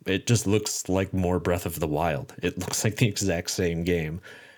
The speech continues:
Uh, they showed some clips of new physics-based stuff because,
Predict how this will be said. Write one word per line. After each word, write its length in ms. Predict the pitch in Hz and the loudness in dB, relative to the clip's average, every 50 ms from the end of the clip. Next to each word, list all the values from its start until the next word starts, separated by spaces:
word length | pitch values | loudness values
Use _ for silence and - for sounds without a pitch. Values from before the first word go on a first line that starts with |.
| - - _ _ - | -20 -20 _ _ -12
Uh, 280 | - 98 95 90 90 90 | -6 -4 -2 0 0 2
they 120 | 92 98 | 2 2
showed 260 | 98 - 139 123 117 110 | 2 2 2 2 2 2
some 200 | - 120 107 104 | 2 0 0 0
clips 440 | - - - 120 117 117 - - | -2 0 2 2 2 2 0 0
of 160 | 117 101 92 95 | 0 0 2 2
new 240 | 98 101 101 101 | 4 4 6 4
physics-based 840 | 101 - - - 92 90 90 92 - - - - - 87 87 87 - - | 4 2 0 0 0 2 2 -2 -2 -4 -6 0 0 2 2 2 0 -4
stuff 480 | - - 95 90 92 - - - - - | -2 0 0 0 0 -2 -6 -10 -6 -6
because, 800 | 85 80 - - 85 82 82 82 85 87 - - - - - | -6 -6 -2 -2 -2 -2 -2 -2 -4 -6 -8 -8 -10 -10 -10